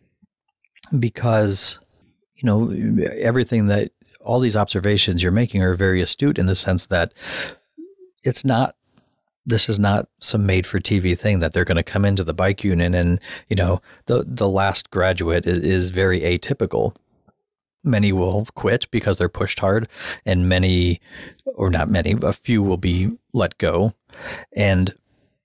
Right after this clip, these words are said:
it is a, it's just not gonna happen in some fairy tale-like manner. So at first, it was very,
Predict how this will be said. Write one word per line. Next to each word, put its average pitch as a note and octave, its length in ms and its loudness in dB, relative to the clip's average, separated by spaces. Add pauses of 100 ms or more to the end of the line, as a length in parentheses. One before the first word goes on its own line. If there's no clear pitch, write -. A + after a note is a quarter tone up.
(800)
it A2+ 200 0
is G2+ 160 2
a, F2 340 2 (460)
it's - 180 -2
just - 200 0
not F#2 160 0
gonna F2 180 0
happen F#2 360 -2
in F2 140 2
some E2+ 280 0
fairy F2 360 0
tale-like F2 720 0
manner. F#2 480 0 (680)
So A2+ 380 2
at G2 160 -2
first, - 540 -2
it A2 60 2
was G2+ 180 0
very, G2 640 2